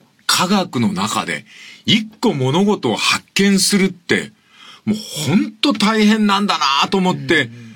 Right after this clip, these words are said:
Speaker 1: ちょっとね、合わせてね、あのー、あれですね、あのー、大発見なさったっていう方がいらっしゃったじゃないですか。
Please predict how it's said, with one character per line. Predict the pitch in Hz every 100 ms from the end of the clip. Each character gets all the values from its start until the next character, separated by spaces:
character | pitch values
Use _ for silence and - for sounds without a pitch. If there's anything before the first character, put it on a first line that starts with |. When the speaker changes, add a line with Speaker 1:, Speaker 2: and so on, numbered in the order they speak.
| - - _ -
Speaker 1:
ち | 220
ょ |
っ |
と | 214 151
ね、 | 156
合 | - 120
わ | 202
せ | 247 233
て | 113
ね、 | 104 214 214 - _ _ _ _ _ _ -
あ | 117
の | 117 110 110 107 101 95 90 87 80 80 58
ー、 |
あ | -
れ | 104
で | 110
す | 107 98
ね、 | 104 113
あ | 101
の | 98 92 90 85 71
ー、 | 73 73
大 | 110 135
発 | 139 170 -
見 | - 127 113 104
な | 107
さ | 123
っ | 120
た | - 110
っ | 107
て | - 110
い | 101
う | 104 98
方 | - 156
が | 107
い | 110
ら | 180
っ |
し | 285
ゃ |
っ | 285
た | 269
じ | 147
ゃ | 120
な |
い | 101
で |
す | 98 -
か。 | 151